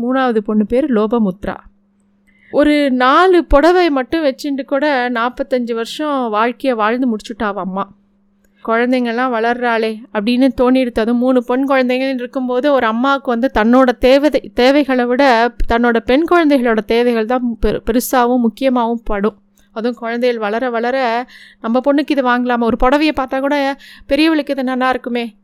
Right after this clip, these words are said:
சின்னவளுக்கு நல்லா இருக்குமே அப்படின்னு தோணிடும். அந்த மாதிரி ஒரு அம்மாவோட மனசு வந்துரும். அதே மாதிரி தான் இவ அம்மாவும் இருந்தா. ஆனா அவ அம்மா ஆசைப்பட்டது எல்லாம் ஒரே ஒரு விஷயம்தான், பார்த்சக-, பார்த்தசாரதி கோயிலுக்கு போகணும் அப்படிங்கிறது தான்.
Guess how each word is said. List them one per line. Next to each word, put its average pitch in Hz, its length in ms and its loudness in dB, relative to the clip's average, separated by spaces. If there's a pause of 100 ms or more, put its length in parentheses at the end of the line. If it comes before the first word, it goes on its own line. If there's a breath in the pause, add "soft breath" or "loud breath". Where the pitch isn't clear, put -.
சின்னவளுக்கு 285 380 -2
நல்லா 247 280 -6
இருக்குமே 233 340 -8
அப்படின்னு 269 340 -8
தோணிடும். 285 380 -4 (580 soft breath)
அந்த 262 260 0
மாதிரி 302 720 0
ஒரு 233 180 -2
அம்மாவோட 240 460 0
மனசு 220 460 -6
வந்துரும். 214 260 -6 (220)
அதே 220 240 -2
மாதிரி 269 240 -2
தான் 285 100 -4
இவ 262 160 -6
அம்மாவும் 254 380 -6
இருந்தா. 226 420 -8 (500 soft breath)
ஆனா 302 180 2
அவ 269 120 0
அம்மா 285 560 2
ஆசைப்பட்டது 294 600 -4
எல்லாம் 254 220 -4
ஒரே 254 280 -2
ஒரு 285 180 -4
விஷயம்தான், 220 600 -8 (420)
பார்த்சக-, 277 520 -2 (100)
பார்த்தசாரதி 254 600 -2
கோயிலுக்கு 226 400 -6
போகணும் 254 640 -6 (260 soft breath)
அப்படிங்கிறது 226 460 -4
தான். 196 260 -10